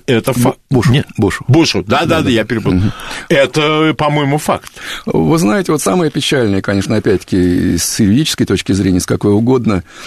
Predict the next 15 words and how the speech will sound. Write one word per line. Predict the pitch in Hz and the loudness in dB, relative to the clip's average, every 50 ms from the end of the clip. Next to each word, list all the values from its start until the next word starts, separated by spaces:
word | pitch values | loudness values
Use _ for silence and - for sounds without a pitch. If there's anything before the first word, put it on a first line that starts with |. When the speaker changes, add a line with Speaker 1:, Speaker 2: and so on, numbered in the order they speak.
| - - - _ _ | -18 -20 -20 _ _
Speaker 2:
э, | - - - 98 98 101 104 95 98 98 95 98 90 95 98 | -4 -2 0 2 2 2 2 0 0 0 0 0 0 0 0
я | 95 101 127 139 | 0 0 2 0
работал | 139 127 120 113 - 113 101 | 0 0 0 0 0 0 0
в | 90 | 0
Верховном | 101 - 117 104 98 95 87 | 0 0 0 2 2 2 0
Совете | - - 101 90 85 73 - - | 0 0 0 0 0 0 -2 -4
в | - | -4
это | 80 95 92 | -2 0 0
время, | 92 117 123 113 85 | 0 2 2 0 0
в | - | -2
Комитете | - - 82 - - 87 - | -2 -2 0 0 0 -2 -2
по | - | 0
международным | 92 87 87 82 95 90 95 80 82 82 | 0 0 0 0 0 0 0 0 0 0
делам. | 87 98 101 117 123 127 131 - - - - - - - - - - - - - _ _ _ - | 2 0 0 0 0 -2 -2 -4 -8 -16 -20 -20 -18 -16 -16 -16 -16 -18 -20 -20 _ _ _ -4
Э, | 110 110 | 0 0